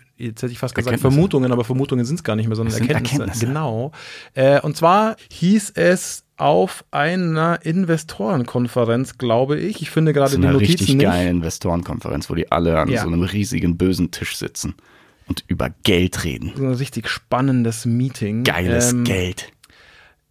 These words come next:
Speaker 1: Jedenfalls, äh, ging's da oder ist, ist, ist da gedroppt worden, dass die P S fünf nicht mehr in diesem Fiskaljahr erscheint. Und das Fiskaljahr ist ja immer, äh,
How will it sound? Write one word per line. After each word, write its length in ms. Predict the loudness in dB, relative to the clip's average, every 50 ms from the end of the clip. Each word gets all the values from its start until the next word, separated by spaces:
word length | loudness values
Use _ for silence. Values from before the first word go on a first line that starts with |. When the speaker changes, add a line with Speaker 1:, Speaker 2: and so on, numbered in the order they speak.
| _ _
Speaker 1:
Jedenfalls, 840 | 0 4 4 6 6 4 2 2 2 2 4 4 2 0 -2 -6 -8
äh, 320 | -2 2 2 4 4 2 2
ging's 240 | 0 -2 -2 0
da 400 | 2 4 4 6 4 2 2 0
oder 400 | -4 -6 -6 -4 -2 -2 -4 -4
ist, 160 | -4 -8 -10 -10
ist, 180 | -10 -10 -10
ist 180 | -10 -10 -4 0
da 120 | 0 2
gedroppt 360 | 2 2 2 2 0 0 0
worden, 360 | 0 2 2 4 4 2 2 0
dass 160 | 0 0 0
die 160 | -2 -4 -2
P 100 | -2 -4
S 80 | -4 -4
fünf 320 | -2 -2 -2 -2 0 -2
nicht 400 | 0 2 2 2 2 0 -4 -2
mehr 480 | 0 2 4 4 4 4 4 2 0 -2
in 340 | -4 -4 -2 -2 -2 -2 -4
diesem 400 | -4 -4 -4 -2 0 0 0 0
Fiskaljahr 1120 | -2 -2 -6 -6 -6 -6 -2 0 2 2 2 2 2 2 2 4 4 4 2 2 0 -4 -8 _ _ _ -4
erscheint. 640 | -2 -2 -2 -2 -2 -2 0 0 2 0 0 -2 -4 -4
Und 160 | -4 0 0
das 140 | 0 -2 -2
Fiskaljahr 880 | -4 -6 -6 -4 -4 -2 0 0 2 2 4 4 4 4 2 0 -2
ist 160 | -4 -6 -4
ja 80 | -4 -4
immer, 560 | -2 -2 0 0 2 2 2 0 0 -2 -4 -4
äh, 220 | -2 0 0 0